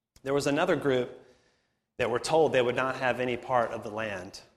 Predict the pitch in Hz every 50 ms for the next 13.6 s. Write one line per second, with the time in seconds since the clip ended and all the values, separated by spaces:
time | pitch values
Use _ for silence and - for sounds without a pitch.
0 | _ _ - - 127 123 143 143 143 - - 151 135 127 123 - - - - -
1 | - - 131 127 151 160 - - 151 135 120 131 123 135 165 214 190 131 117 104
2 | - - - - - - - - - _ _ _ _ _ _ _ - - - 170
3 | 156 156 151 143 135 120 113 127 143 165 151 135 120 117 113 113 110 117 - -
4 | - - 180 202 - - - 156 143 120 - - 127 104 98 95 95 101 107 -
5 | - - - - - - _ _ _ _ _ - 131 139 131 147 196 254 277 -
6 | 226 190 170 175 160 156 156 - - 170 202 - - 156 135 127 - - 135 123
7 | 120 139 143 175 190 190 170 151 151 143 135 147 135 - 151 165 170 156 143 127
8 | 123 135 170 180 151 127 120 113 113 113 - - - _ _ _ _ _ - 123
9 | 120 127 143 - 143 131 113 113 127 139 175 190 185 165 135 - - - 160 165
10 | 190 175 123 107 104 113 - - - - - - _ _ _ _ _ _ _ _
11 | _ _ _ _ - 123 127 131 131 123 120 110 107 143 160 175 170 165 - -
12 | - - 151 147 156 151 143 156 151 - - - - - _ _ _ _ - 117
13 | 113 110 117 131 147 151 82 73 - 98 -